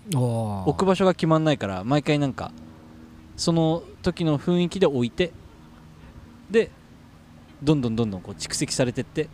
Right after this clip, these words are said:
Speaker 1: うん。
Speaker 2: で、まとめて整理してみたいなのを繰り返してる。
Speaker 1: あー、はいはい。でも俺もなんかその日常的にっていうよりは結構波でやってる。
Speaker 2: あ、そう。
Speaker 1: うん。「よし、行くぞ」って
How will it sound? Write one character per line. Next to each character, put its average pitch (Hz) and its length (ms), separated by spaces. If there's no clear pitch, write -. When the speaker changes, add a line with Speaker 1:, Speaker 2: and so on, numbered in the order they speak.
Speaker 1:
う 131 120
ん。 - 20
Speaker 2:
で、 185 100
ま 147 160
と 185 120
め 175 120
て 160 120
整 156 260
理 113 100
し - 140
て 170 180
み 143 120
た 135 100
い 123 40
な 120 60
の 113 40
を - 40
繰 123 120
り 113 80
返 104 180
し - 80
て - 60
る。 190 60
Speaker 1:
あ 156 220
ー、 - 0
は 139 160
い 127 60
は 120 120
い。 156 60
で 220 80
も 185 140
俺 269 160
も 294 160
な 302 120
ん 269 40
か 202 100
そ 175 140
の 165 180
日 160 360
常 262 200
的 254 280
に 262 120
っ 226 40
て 220 140
い - 40
う - 20
よ 208 100
り 214 100
は 233 220
結 220 240
構 165 460
波 151 260
で 123 100
や 98 120
っ - 20
て - 220
る。 90 220
Speaker 2:
あ、 165 160
そ - 260
う。 131 40
Speaker 1:
う 123 40
ん。 123 420
「よ 165 100
し、 - 240
行 120 100
く 147 80
ぞ」 110 100
っ - 20
て - 60